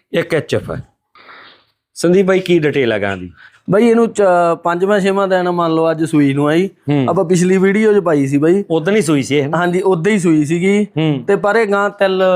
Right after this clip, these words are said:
Speaker 2: ਨਿਕਲੀ ਆ ਜੀ।
Speaker 1: ਤਿਲ ਨਿਕਲੀ?
Speaker 2: ਹਾਂਜੀ।
Speaker 1: ਉਦੋਂ ਤਾਂ ਤਿਲ ਹੈ ਨਹੀਂ ਸੀ, ਬਾਅਦ 'ਚ ਹੋਈ?
Speaker 2: ਮੰਨ ਲਓ ਜਾਂ ਬਾਅਦ 'ਚੋਂ ਬਾਈ ਘਟਦਾ ਘਟਦਾ ਥਣ ਵੀ ਨਹੀਂ, ਬਹੁਤ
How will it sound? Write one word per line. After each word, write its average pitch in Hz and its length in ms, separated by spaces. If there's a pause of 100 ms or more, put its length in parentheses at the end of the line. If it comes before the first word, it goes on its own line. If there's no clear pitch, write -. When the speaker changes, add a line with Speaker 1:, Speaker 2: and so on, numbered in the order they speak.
(120)
Speaker 2:
ਨਿਕਲੀ 135 380
ਆ 120 60
ਜੀ। 135 140 (280)
Speaker 1:
ਤਿਲ 143 220
ਨਿਕਲੀ? 143 280 (220)
Speaker 2:
ਹਾਂਜੀ। 117 180
Speaker 1:
ਉਦੋਂ 190 260
ਤਾਂ 240 100
ਤਿਲ 208 200
ਹੈ 180 120
ਨਹੀਂ 180 100
ਸੀ, 170 80
ਬਾਅਦ 160 240
'ਚ - 80
ਹੋਈ? 165 240 (680)
Speaker 2:
ਮੰਨ 233 160
ਲਓ 269 120
ਜਾਂ 269 120
ਬਾਅਦ 214 280
'ਚੋਂ 247 160
ਬਾਈ 247 160
ਘਟਦਾ 220 360
ਘਟਦਾ 208 360
ਥਣ 196 180
ਵੀ 208 100
ਨਹੀਂ, 220 320
ਬਹੁਤ 202 420